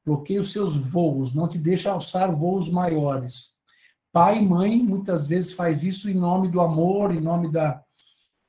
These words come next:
do cuidado, em nome da carência afetiva. "Ai, você vai me deixar sozinha, filha." E fica você cuidando dela e se ferra inteiro. Entendeu?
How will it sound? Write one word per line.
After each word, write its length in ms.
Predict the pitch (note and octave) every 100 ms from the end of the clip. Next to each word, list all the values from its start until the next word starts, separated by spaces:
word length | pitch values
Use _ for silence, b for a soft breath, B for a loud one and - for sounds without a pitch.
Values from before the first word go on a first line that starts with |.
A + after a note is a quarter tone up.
| -
do 100 | D#3
cuidado, 920 | D3+ D#3 C3 D#3+ F#3 G#3 G3 G3+ G3+
em 60 | D#3+
nome 200 | D#3+ D#3
da 120 | C#3+
carência 680 | - D#3 D#3+ F#3+ G3+ -
afetiva. 760 | D3+ E3 D#3 - F#3+ G#3 F3+ F#3
"Ai, 320 | G3 A#3 G#3
você 80 | -
vai 100 | G3+
me 80 | G3
deixar 200 | F#3+ F#3
sozinha, 680 | - F#3 C#3+ E3 G3+ F#3 E3+
filha." 540 | - F3 D#3+ D#3 D#3 b b b -
E 120 | D#3+
fica 340 | - G3 G3+
você 640 | F3 D#3+ - D#3+ G3+ A3+ - b b
cuidando 400 | - D#3 E3 F3
dela 380 | D3 D3+ G3 G#3
e 40 | F#3
se 160 | -
ferra 240 | - F#3 G3+
inteiro. 440 | - D3+ C3 B2 _ _ _ _ _ _ _ _ _ _
Entendeu? 520 | D#3 C#3 E3+ B3+ -